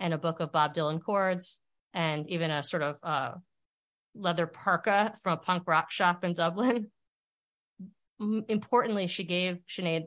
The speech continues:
the love that she never got from her own mother. And she was somebody who really saw Sinead. And for Sinead, that was really,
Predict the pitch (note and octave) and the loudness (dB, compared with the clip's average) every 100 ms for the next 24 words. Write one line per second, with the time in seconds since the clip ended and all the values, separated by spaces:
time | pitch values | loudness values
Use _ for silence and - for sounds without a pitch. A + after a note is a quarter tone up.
0 | - F3+ E3 D#3+ D#3 D#3+ E3+ D3+ D3+ C#3+ | -6 -4 2 2 2 -4 -4 -4 -2 -2
1 | C#3 C#3+ C#3+ C#3+ C3+ C#3 - D3+ _ _ | -2 -6 -6 -6 -6 -8 -10 -16 _ _
2 | _ _ _ _ _ _ F3+ D#3+ D#3 D#3+ | _ _ _ _ _ _ -2 -2 -2 -6
3 | - F3+ F#3 F#3 F3 E3 E3 D#3 - D#3+ | -8 -8 -4 -2 0 0 -2 -2 -2 0
4 | D3 D3 D3+ C#3+ C3+ C3 _ _ _ _ | 0 0 -6 -6 -8 -10 _ _ _ _
5 | _ _ G3+ F#3+ F#3 A3+ G#3 G3 - - | _ _ -2 0 0 2 4 4 0 -6
6 | - - G#3+ A#3 F#3+ G3 F#3+ G3+ G3 F3+ | -8 2 4 4 4 2 0 -2 0 0
7 | E3 - | 0 -2